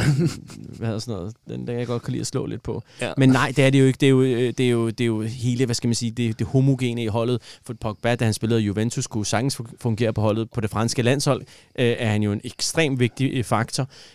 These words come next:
Speaker 1: øh, der. Så det handler jo om, at hele holdet, især i positionering, den,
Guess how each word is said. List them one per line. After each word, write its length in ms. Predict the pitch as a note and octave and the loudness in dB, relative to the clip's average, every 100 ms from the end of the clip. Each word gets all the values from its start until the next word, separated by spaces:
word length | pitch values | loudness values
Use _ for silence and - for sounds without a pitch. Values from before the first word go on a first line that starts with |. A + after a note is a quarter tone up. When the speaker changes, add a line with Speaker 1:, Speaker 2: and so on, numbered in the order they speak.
| - | -6
Speaker 1:
øh, 360 | B2 A2 G#2 G2+ | -2 -2 -2 -4
der. 200 | C#3+ A2+ - _ | -4 -6 -10 _
Så 160 | - A#2 | -6 -2
det 100 | A#2 | 0
handler 240 | C3+ D#3 | 2 4
jo 80 | C3+ | 2
om, 160 | B2+ - | 2 -2
at 140 | A2+ | -6
hele 360 | - - C3 D3 | -8 -2 0 2
holdet, 420 | - A#2+ A#2 B2 - - - | 0 0 0 -4 -6 -14 -14
især 300 | C3 - C#3+ | -6 -2 0
i 100 | C3+ | -2
positionering, 760 | C3+ B2 A#2 - A#2+ B2+ B2 A#2+ | -2 -4 -2 -2 -2 -2 -4 -4
den, 160 | A2 | -6